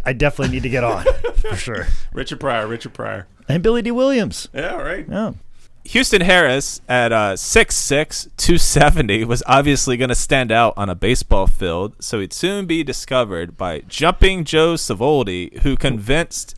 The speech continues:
Speaker 3: Houston to become a wrestler. And that is such a common story. Jake, is this, is this usually how it goes? A, uh, a pro wrestler sees a big dude out in the world, and he's like, "Hey, baby, where you going? Looking like you can kayfabe real good with all them hips."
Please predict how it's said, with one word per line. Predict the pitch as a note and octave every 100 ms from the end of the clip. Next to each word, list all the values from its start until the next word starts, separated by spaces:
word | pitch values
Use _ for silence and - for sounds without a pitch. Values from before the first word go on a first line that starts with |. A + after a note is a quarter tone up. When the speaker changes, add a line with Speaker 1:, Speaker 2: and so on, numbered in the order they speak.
| -
Speaker 3:
Houston | - - C3+ - A2+ A2+ -
to | -
become | G#2+ - A2
a | F2
wrestler. | E2+ C#3 C#3+ G#2+ D2 D2 - - -
And | A#2+ A#2+
that | C3 D3+
is | E3+
such | - D#3+ -
a |
common | D3 D3+ C#3+ C3+
story. | - - C3 A#2+ F#2 F#2
Jake, | - B2 A#2+
is | A2
this, | B2+ B2+ A#2
is | A#2+
this | C3+ C3+
usually | C#3+ C3 C#3 B2+ B2
how | C3 B2
it | G#2
goes? | A#2 G2+ F#2
A, | G2+ G2+ G#2
uh, | G2+ G2 D2
a | G#2
pro | D3+ D3
wrestler | C#3+ C3+ - B2+
sees | - C#3 C3
a |
big | A2 B2 C3 G#2+
dude | B2 A#2 A2
out | A2+ A#2+ A2+
in |
the | A2+
world, | G#2 A#2 A2+ G2 F#2+ -
and | G#2+
he's | G#2+ G#2
like, | A2+ A2+ - -
"Hey, | F#3 G#3+
baby, | G3 F3+ F#3 G3+
where | G3 F#3+
you | F#3+ G#3
going? | C#3+ D3 A#3 D3 G2+ F#2
Looking | A2+ D#3 E3
like | D#3 D3 -
you | F3+
can | B2 G2+
kayfabe | - D3+ D3+ - D3 C#3+
real | G2+ C3 G3
good | C3 C3 A#2+ A2+
with | A#2
all | A#2+ B2+
them | B2 A#2 G#2
hips." | A#2+ A2+ D#2 - -